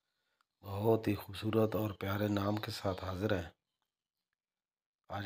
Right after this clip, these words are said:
کا نام ہے سعود۔ سعود کو انگریزی میں ایس اے یو ڈی لکھتے ہیں۔ اس کی میننگ گڈ فارچیون کی ہے۔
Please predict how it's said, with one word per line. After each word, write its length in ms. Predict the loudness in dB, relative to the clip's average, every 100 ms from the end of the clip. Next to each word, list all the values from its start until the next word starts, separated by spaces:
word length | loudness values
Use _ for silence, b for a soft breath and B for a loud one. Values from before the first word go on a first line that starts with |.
| 0
کا 100 | 0
نام 340 | 2 0 -2
ہے 100 | -4
سعود۔ 440 | -6 -8 -8 -10 -14 -20 _ _ _ _ _ _ _ _ _ _ _ _ _
سعود 240 | -6 0 4
کو 80 |
انگریزی 380 | 6 6 4 4
میں 220 | 2 2
ایس 260 | 0 -2 0
اے 100 | 0
یو 260 | 0 -2 -2
ڈی 180 | -2
لکھتے 400 | -4 -6 -8 -8
ہیں۔ 140 | -6 -8 _ _ _ _ _ _ _ _ _ _ _ _
اس 160 | -8 -4
کی 120 | 2
میننگ 360 | 4 6 4
گڈ 220 | 6 6 6
فارچیون 680 | 2 2 2 -2 -2 -2 -4
کی 140 | -8
ہے۔ 200 | -8